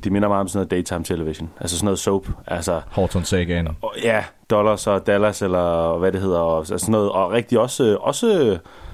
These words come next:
Speaker 1: der er også lidt, lidt fights og lidt, altså der er sådan lidt telenoveller, hvis man har set de her, sådan, øh, mexicanske daytime television, hvor det virkelig,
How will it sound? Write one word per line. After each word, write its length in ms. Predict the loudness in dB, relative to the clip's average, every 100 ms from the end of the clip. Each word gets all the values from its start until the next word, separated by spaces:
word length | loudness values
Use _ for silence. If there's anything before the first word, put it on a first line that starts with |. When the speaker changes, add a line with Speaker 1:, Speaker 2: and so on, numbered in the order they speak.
| -14 -14 -14 -6
Speaker 1:
der 60 | -2
er 40 |
også 220 | 0 2
lidt, 260 | 0 0 0
lidt 140 | 0
fights 360 | 2 0 0 2
og 60 |
lidt, 180 | 2 2
altså 140 | 2 0
der 60 |
er 60 | 0
sådan 140 | 0
lidt 140 | 0 2
telenoveller, 640 | 2 4 4 4 4 2
hvis 160 | 0 -2
man 120 | -2
har 80 | 0
set 260 | -2 0
de 60 | -2
her, 380 | 2 2 2 0
sådan, 300 | 0 0 2
øh, 420 | 2 2 0 0
mexicanske 680 | -2 -2 -2 0 0 0 0
daytime 400 | 0 0 0 -2
television, 400 | -2 -2 -2 -2
hvor 100 | -2
det 120 | 0
virkelig, 340 | -2 -2 -6